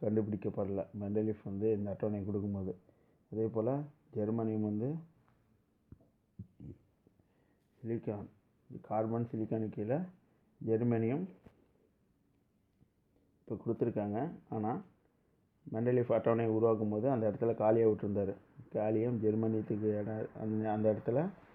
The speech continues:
காலி இடம் விட்டிருந்தாரு. அப்ப, இப்ப உதாரணத்துக்கு, ஜெர்மானியங்கிற இடத்துல ஆர்சனிக் வந்திருக்கணும். ஆர்சனிக்ங்கிறது எங்க வந்திருக்கணும் அப்படின்னா, காலியத்துக்கு நேரா வந்திருக்கணும்.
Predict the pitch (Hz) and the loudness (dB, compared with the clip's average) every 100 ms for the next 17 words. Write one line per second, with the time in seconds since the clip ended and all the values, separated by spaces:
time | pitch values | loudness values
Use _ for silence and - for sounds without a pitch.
0 | - - 113 117 120 117 110 104 117 107 | -20 -10 0 4 6 6 6 4 2 0
1 | 98 104 165 - - - _ _ _ _ | 0 -2 -4 -10 -20 -20 _ _ _ _
2 | _ _ _ _ _ _ - - - 104 | _ _ _ _ _ _ -20 -14 -12 -2
3 | 143 196 - - _ _ _ _ _ _ | 0 0 -8 -20 _ _ _ _ _ _
4 | _ _ _ _ _ - 113 117 117 107 | _ _ _ _ _ -4 0 2 2 0
5 | 117 127 101 120 - _ 107 113 120 123 | 2 4 4 0 -8 _ 2 4 6 4
6 | 120 123 117 107 - 117 107 95 127 _ | 2 2 2 2 2 4 4 2 -4 _
7 | - 110 113 120 113 110 104 104 98 101 | 0 0 2 0 2 2 2 2 2 -2
8 | - - 113 113 - 117 117 113 110 117 | -4 -8 -4 -2 -2 -2 -2 0 0 2
9 | 120 107 107 107 104 107 127 107 104 104 | 2 2 0 -2 -2 -2 -2 0 2 0
10 | - 107 104 104 101 101 98 127 | 0 -2 0 -2 -2 -2 -4 -6